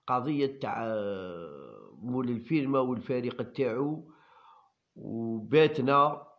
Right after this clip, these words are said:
وحيمودي. يعني حيمودي اللي ما رضاش بترتيب مباراة. هذه هي القصة تاعها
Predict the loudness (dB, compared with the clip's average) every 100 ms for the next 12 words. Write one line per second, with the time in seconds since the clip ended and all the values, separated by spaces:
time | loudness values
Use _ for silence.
0 | _ _ _ _ _ _ -4 -2 2 4
1 | 6 2 -2 -16 _ _ _ _ _ _
2 | _ _ _ _ _ _ _ _ -8 -6
3 | -6 -4 -4 -2 -2 -2 -2 0 0 -2
4 | 0 2 2 -2 -12 -20 -6 -2 0 -2
5 | -4 -6 -6 -8 -10 -14 -16 -8 -8 -4
6 | -2 0 0 0 4 6 6 0 -10 _
7 | _ _ _ _ _ _ _ _ _ _
8 | _ _ _ _ _ _ _ _ -18 -6
9 | -4 -2 -4 0 -2 0 -2 -2 -8 -2
10 | 0 -2 -8